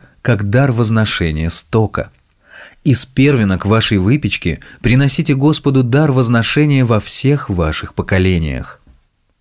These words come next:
Если вы по ошибке не будете выполнять какие-то из заповедей, о которых Господь говорил Моше, из того, что повелел вам Господь через Моше,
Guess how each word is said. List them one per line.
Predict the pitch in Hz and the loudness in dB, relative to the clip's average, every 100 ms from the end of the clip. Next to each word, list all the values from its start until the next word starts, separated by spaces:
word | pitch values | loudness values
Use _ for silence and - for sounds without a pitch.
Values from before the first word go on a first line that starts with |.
| _ - - - - _ - | _ -20 -20 -20 -20 _ -6
Если | 87 107 117 117 | 0 2 2 2
вы | 117 | 2
по | 113 117 | 2 0
ошибке | 117 - 127 - | 0 0 -2 0
не | 104 113 | 0 2
будете | 127 139 101 98 | 2 2 0 0
выполнять | 95 92 104 113 101 | 0 2 2 2 0
какие-то | - 98 - 101 101 | -2 -2 0 0 2
из | 92 | 0
заповедей, | 92 113 127 104 87 90 | 0 0 0 0 0 -2
о | - | -2
которых | - 110 120 113 101 | -2 0 2 2 2
Господь | 113 - 131 110 | 0 0 0 0
говорил | 92 98 104 113 101 | 2 2 4 2 2
Моше, | 95 - 147 123 76 _ - - - | 0 0 0 -2 -4 _ -20 -14 -2
из | 110 | 0
того, | - 123 123 | 2 2 2
что | 107 117 | 0 -2
повелел | 120 120 135 127 92 | 2 2 4 2 2
вам | 98 90 | 0 0
Господь | 92 104 - 139 127 - | 0 0 0 0 0 0
через | - 113 110 | 0 2 2
Моше, | 117 120 - 139 85 | 2 0 0 0 0